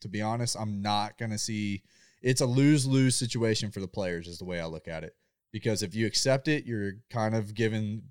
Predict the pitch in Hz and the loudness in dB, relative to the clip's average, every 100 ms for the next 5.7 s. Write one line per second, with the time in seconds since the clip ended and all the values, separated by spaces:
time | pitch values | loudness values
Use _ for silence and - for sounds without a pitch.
0 | - 127 98 104 - 123 123 - - 120 | -8 -4 -2 -4 -2 2 2 0 -4 0
1 | 117 107 - 110 101 101 104 107 110 104 | 2 0 -2 -4 -4 -4 -4 -4 -4 -4
2 | - 104 - 107 90 113 104 98 - 92 | -6 -4 -2 -2 -4 -6 -6 -6 -8 -6
3 | 90 87 - _ _ _ - 117 123 117 | -4 -6 -12 _ _ _ -2 2 4 2
4 | 104 117 107 110 101 98 - 110 101 95 | 0 0 0 0 -4 -4 -6 -4 -4 -4
5 | 95 92 117 113 92 87 | -4 -6 -4 -4 -4 -6